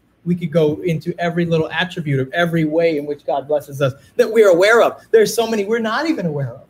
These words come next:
So many ways in which God is showing me kindness that I'm completely, uh, ignorant of. I'm not even recognizing them day after day.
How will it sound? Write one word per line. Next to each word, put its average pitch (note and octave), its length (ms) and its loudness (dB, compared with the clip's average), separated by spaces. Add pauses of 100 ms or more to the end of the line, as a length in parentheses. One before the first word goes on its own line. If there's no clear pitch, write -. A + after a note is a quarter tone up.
(560)
So D4 160 0
many C#4+ 160 -2
ways A#3+ 300 2
in A#3 80 -2
which A#3 160 0
God A#3+ 240 2
is - 140 -2 (140)
showing C#4+ 380 2
me A#3+ 160 -2
kindness A#3+ 360 -2 (180)
that A3 100 4
I'm D4 160 0
completely, B3+ 880 -4 (140)
uh, G3 400 -2
ignorant D#4 480 0
of. C#3+ 160 -6
I'm A#3 140 -2
not B3 160 0
even G#3 240 -6
recognizing G#3+ 800 -2
them G2 260 -18
day C3+ 180 -10
after A2+ 280 -16
day. - 0 -